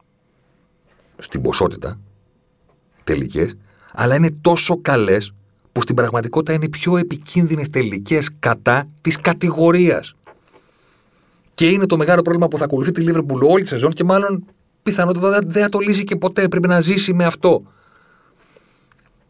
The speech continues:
Οπότε ποιο είναι το κατόρθωμα της δικής σου προσέγγισης; Ότι συνέβη και σε εσένα; Με τη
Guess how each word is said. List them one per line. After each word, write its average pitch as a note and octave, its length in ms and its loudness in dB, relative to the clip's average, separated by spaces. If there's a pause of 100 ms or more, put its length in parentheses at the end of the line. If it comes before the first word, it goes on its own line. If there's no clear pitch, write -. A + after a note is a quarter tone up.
(380)
Οπότε A3 300 -2
ποιο A3+ 200 -2
είναι B3 80 -2
το A#3 80 0
κατόρθωμα D3 520 0
της F#2+ 140 -8
δικής F2+ 220 -8
σου - 80 -10
προσέγγισης; - 640 -8 (480)
Ότι G#2+ 220 -4
συνέβη C#3 440 2
και B2+ 180 0
σε - 180 2
εσένα; G#2 540 2 (1700)
Με C#3+ 80 -6
τη D#3 120 -6